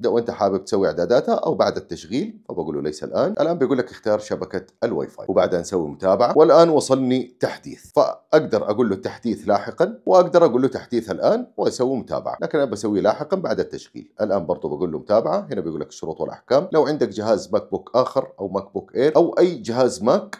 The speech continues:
تقدر تنقل جميع بياناتك. لو عندك جهاز ويندوز أيضًا تقدر تنقل الحسابات وأشياء أخرى. أنا بقول له ليس الآن،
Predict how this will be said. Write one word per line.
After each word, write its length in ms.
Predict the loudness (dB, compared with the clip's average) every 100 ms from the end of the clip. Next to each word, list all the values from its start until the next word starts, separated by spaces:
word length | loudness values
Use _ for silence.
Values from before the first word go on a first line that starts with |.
| _
تقدر 240 | -8 -4 -4
تنقل 340 | -4 -6 -6
جميع 260 | -4 -4 -2
بياناتك. 640 | 0 0 0 0 -2 0
لو 100 | 0
عندك 240 | 0 -2 -4
جهاز 340 | -6 -6 -2
ويندوز 440 | -2 2 0 0 -6
أيضًا 200 | -4 -4
تقدر 280 | -6 -6 -4
تنقل 360 | -4 -4 -6 -6
الحسابات 720 | -12 -6 -6 0 0 0 -6 -12
وأشياء 440 | -10 -8 -6 -6 -4
أخرى. 340 | -2 0 2 2
أنا 120 | 4
بقول 340 | 2 2 0
له 160 | 0 0
ليس 260 | -2 -2
الآن، 240 | -8 -10